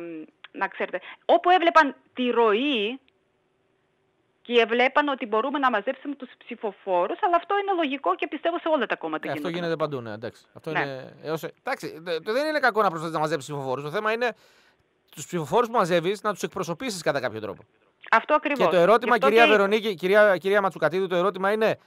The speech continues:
Speaker 2: ε, από ό,τι αντιλαμβάνω, η απάντηση στο ερώτημα είναι ότι, ε, λέτε ότι τους, τουλάχιστον και τους ανεβολίους, αλλά και τους παλαινοστούντες, που υποτίθεται ότι θα έπρεπε να τους εκπροσωπήσει, δεν εκπροσωπούνται έτσι όπως θα θέλατε εσείς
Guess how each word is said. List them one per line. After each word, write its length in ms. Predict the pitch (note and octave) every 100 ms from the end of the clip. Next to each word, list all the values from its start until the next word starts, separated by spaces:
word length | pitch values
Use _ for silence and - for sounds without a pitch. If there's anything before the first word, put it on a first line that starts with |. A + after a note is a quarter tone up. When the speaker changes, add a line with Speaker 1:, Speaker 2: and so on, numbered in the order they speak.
| _ _ _ _
Speaker 2:
ε, 380 | F3 E3 D#3 D3+ F3
από 160 | E3
ό,τι 100 | G3
αντιλαμβάνω, 600 | F#3+ F3 E3+ G3+ G3+ G3 E3
η 100 | D#3+
απάντηση 360 | F3+ F#3+ D#3
στο 120 | -
ερώτημα 320 | D#3+ F3+ F3+ G3
είναι 100 | F#3
ότι, 340 | F#3+ G3 D3
ε, 160 | F#3 F#3
λέτε 240 | F#3 A3
ότι 200 | G3+ G#3
τους, 200 | E3+ E3 F#3+ G3+
τουλάχιστον 420 | F3+ G3 B3 G#3+ -
και 100 | A3+
τους 100 | A#3
ανεβολίους, 420 | G#3+ G3+ G#3 E3+
αλλά 120 | F#3
και 80 | G3+
τους 80 | G3+
παλαινοστούντες, 640 | G#3+ F#3+ E3+ A3 A#3 B3+
που 100 | G#3+
υποτίθεται 380 | E3+ F3+ A#3 G#3
ότι 100 | F3
θα 60 |
έπρεπε 140 | G#3 A3+
να 60 |
τους 80 | G#3+
εκπροσωπήσει, 600 | F3 F#3 E3 B3+ A#3+ C4+ - _ _
δεν 180 | F#3 C4
εκπροσωπούνται 480 | G#3+ F#3+ E3 F3 E3
έτσι 120 | D3+
όπως 120 | D#3
θα 60 | D#3
θέλατε 320 | F#3 E3+ D#3+
εσείς 360 | D#3+ F3+ C3+